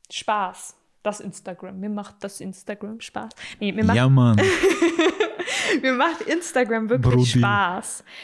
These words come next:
Speaker 1: Ähm, und ich nehme die Leute auch unfassbar gerne mit auf meine Abenteuer, die ich eigentlich auch sehr gerne mal ohne mein Handy erleben würde. Aber tatsächlich hab ich seit Ewigkeiten keinen Tag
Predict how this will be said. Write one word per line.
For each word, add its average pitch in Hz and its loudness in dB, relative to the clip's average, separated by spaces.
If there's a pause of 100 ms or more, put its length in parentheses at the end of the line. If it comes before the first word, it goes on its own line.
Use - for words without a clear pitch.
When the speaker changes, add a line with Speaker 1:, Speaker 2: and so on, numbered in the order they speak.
(340)
Speaker 1:
Ähm, 208 0 (840)
und 247 2
ich 247 0
nehme 277 2
die 240 2
Leute 240 2
auch - -12
unfassbar 233 -2
gerne 208 0
mit 208 0
auf 190 0
meine 196 0
Abenteuer, 196 0
die 190 -6
ich - -6
eigentlich 202 -4
auch 196 -8
sehr 196 -4
gerne 202 0
mal 202 0
ohne 233 -2
mein 190 -2
Handy 175 -4
erleben 175 -6
würde. 180 -6 (1200)
Aber 202 -2
tatsächlich 208 -8
hab 196 -2
ich 202 -18
seit 185 -6 (1300)
Ewigkeiten 202 -2
keinen 196 -2
Tag 185 -6